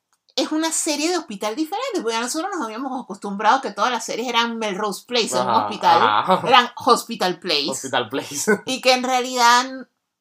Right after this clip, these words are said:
Speaker 1: no se trataban de medicina ni esas cosas, sino se trataban de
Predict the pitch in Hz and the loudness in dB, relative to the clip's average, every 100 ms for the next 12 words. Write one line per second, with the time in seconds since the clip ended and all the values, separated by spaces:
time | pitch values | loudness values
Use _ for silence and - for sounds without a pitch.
0 | _ _ - - - 247 269 349 339 269 | _ _ -20 -20 -12 -4 -4 -4 -4 -4
1 | 240 226 262 302 247 220 214 208 196 196 | 0 2 2 0 -2 -2 -8 -8 -8 -8
2 | 240 233 302 240 202 233 262 294 269 175 | -10 -6 -4 -6 -8 -6 -4 -4 -6 -8
3 | 254 269 202 190 208 247 247 214 180 | -8 -6 -4 0 0 0 0 0 0